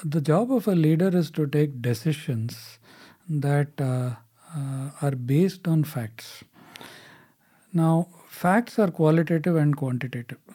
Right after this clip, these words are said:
Uh, if you're sitting in your office and reading off spreadsheets or your various apps, you get quantitative information. You don't get the qualitative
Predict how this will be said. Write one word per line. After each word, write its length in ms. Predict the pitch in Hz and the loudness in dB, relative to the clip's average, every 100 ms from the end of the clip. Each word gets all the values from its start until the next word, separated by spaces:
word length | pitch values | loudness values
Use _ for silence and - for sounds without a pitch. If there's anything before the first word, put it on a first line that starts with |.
| - - _ | -20 -20 _
Uh, 300 | 156 143 139 135 170 | -12 -12 -14 -10 -8
if 160 | 160 | -2
you're 100 | 202 | -2
sitting 340 | - 170 180 226 | 0 0 4 6
in 120 | 214 | 8
your 180 | 190 165 | 8 6
office 380 | 160 196 180 | 4 2 0
and 240 | 180 165 147 | 2 2 2
reading 280 | 147 165 165 | 4 4 4
off 240 | 160 - | 2 -2
spreadsheets 680 | - 143 135 - 156 143 - | -2 -2 -2 0 0 -2 -2
or 120 | 143 | 0
your 380 | 139 135 123 120 - - | 0 -2 -4 -8 -12 -10
various 400 | 147 139 143 143 | -4 0 2 2
apps, 500 | 131 131 127 - - _ _ | 0 -4 -6 -10 -20 _ _
you 80 | 165 | -6
get 180 | 170 165 | -6 -2
quantitative 600 | 160 156 160 165 156 135 | 0 0 0 0 0 -2
information. 500 | 135 135 127 120 135 | -2 -4 -8 -6 -4
You 140 | 143 | 0
don't 280 | 151 185 190 | 2 2 2
get 220 | 160 147 | 2 0
the 100 | 156 | -2
qualitative 720 | 143 135 139 143 143 139 127 | -2 -2 -2 -2 -4 -4 -8